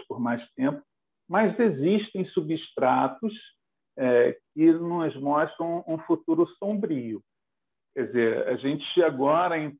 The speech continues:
entende que o vírus pode afetar diretamente o neurônio, por exemplo, os astrócitos, pela neuropilina um.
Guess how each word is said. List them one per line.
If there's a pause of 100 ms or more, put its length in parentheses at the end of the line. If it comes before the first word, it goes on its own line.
entende
que
o (100)
vírus (280)
pode
afetar
diretamente
o
neurônio, (440)
por
exemplo,
os
astrócitos, (840)
pela (260)
neuropilina
um.